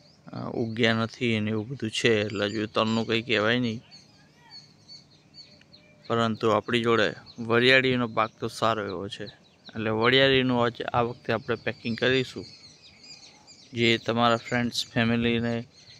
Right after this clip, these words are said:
જોઈતી હોય વરિયાળી, ઓર્ગેનિક વરિયાળી, આમાં કોઈ પણ જાતની દવા છાંટવામાં આવતી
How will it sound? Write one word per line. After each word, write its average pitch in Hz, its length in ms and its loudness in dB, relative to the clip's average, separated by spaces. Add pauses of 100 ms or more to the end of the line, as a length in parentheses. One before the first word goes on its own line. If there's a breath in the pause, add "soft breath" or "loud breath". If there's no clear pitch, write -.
(240)
જોઈતી 120 320 0
હોય 117 180 4
વરિયાળી, 110 520 -4 (560)
ઓર્ગેનિક 117 600 0
વરિયાળી, 104 440 -2 (1700)
આમાં 123 160 -6
કોઈ 120 180 -2
પણ 120 180 -2
જાતની 110 520 -2
દવા 120 380 2
છાંટવામાં 107 540 -4
આવતી 120 320 -6